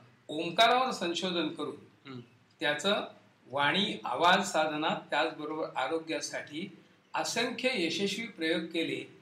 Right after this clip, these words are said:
Speaker 2: हम्म.
Speaker 1: ते डॉक्टर जयंत करंदीकरांचा मी पहिला शिष्य.
Speaker 2: अच्छा.
Speaker 1: आणि माझ्या नशिबाने त्यांनी मला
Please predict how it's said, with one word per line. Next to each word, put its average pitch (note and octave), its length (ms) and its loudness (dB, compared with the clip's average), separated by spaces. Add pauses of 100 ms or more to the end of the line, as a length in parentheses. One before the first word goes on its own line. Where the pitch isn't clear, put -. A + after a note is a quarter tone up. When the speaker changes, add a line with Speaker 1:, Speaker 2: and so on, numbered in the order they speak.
(120)
Speaker 2:
हम्म. B2+ 120 -12
Speaker 1:
ते G#3+ 280 2
डॉक्टर E3 420 2
जयंत E3+ 280 0
करंदीकरांचा F3 920 -2
मी G3+ 80 -4
पहिला D#3+ 500 4
शिष्य. - 400 -4 (480)
Speaker 2:
अच्छा. A#2+ 280 -10 (180)
Speaker 1:
आणि C#3+ 200 2
माझ्या E3 340 4
नशिबाने E3+ 500 0
त्यांनी F3+ 340 -2
मला D#3 380 2